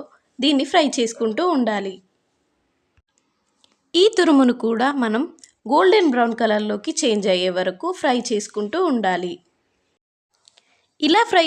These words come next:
అయిన తర్వాత దీన్ని వేరే బౌల్లోకి ట్రాన్స్‌ఫర్ చేసుకోవాలి. ఇప్పుడు మళ్ళీ ఇదే కడాయిలో కొద్దిగా నెయ్యిని యాడ్ చేసుకొని, అందులో మనం ఇప్పుడు ఉప్మా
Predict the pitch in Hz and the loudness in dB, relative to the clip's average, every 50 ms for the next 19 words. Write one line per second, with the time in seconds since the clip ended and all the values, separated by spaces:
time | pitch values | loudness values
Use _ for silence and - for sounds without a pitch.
0 | 302 294 285 277 254 269 247 233 220 226 220 220 226 285 302 240 233 294 311 294 | 2 2 2 2 4 4 2 4 4 2 2 2 2 0 2 2 0 2 2 2
1 | 262 285 339 330 247 285 311 359 415 427 415 277 277 254 240 240 240 226 226 226 | 2 2 0 0 0 0 0 2 2 0 2 2 2 2 2 2 0 -2 -2 -2
2 | - 370 381 403 359 311 269 - - 226 214 - 226 208 208 - - - 208 202 | -4 0 2 2 2 2 0 -2 -4 -4 -2 -2 -2 -4 -4 -6 -6 -4 -2 0
3 | 196 196 196 202 208 202 - _ _ _ - 339 359 - 320 277 220 254 320 269 | 0 0 -2 -2 -6 -10 -12 _ _ _ -4 -4 -2 0 0 0 2 2 2 0
4 | 247 247 254 294 349 415 392 - 269 247 247 349 381 359 - 277 240 214 208 202 | 0 2 2 2 2 2 2 0 -2 -2 0 0 0 0 -2 -2 -2 -2 -2 -2
5 | 196 196 214 254 320 330 - - - 226 214 240 196 208 214 214 214 208 233 262 | -4 -2 -2 -2 -2 -2 0 0 0 0 0 -2 -2 0 0 0 0 2 2 2
6 | 349 339 370 320 262 226 214 - - 208 190 196 - _ - 196 202 233 294 370 | 2 2 2 2 2 0 -2 -2 -4 -6 -6 -6 -8 _ -6 -4 -4 -4 -4 -6
7 | - _ _ _ _ _ _ _ _ _ _ _ _ _ _ _ _ _ _ - | -8 _ _ _ _ _ _ _ _ _ _ _ _ _ _ _ _ _ _ -2
8 | 339 339 311 294 277 247 262 269 262 269 262 254 254 247 254 208 - 247 269 - | 0 2 2 2 2 2 2 2 2 2 2 2 2 2 2 2 0 0 0 0
9 | - 302 294 - - 381 403 | -2 -4 -6 -4 0 0 2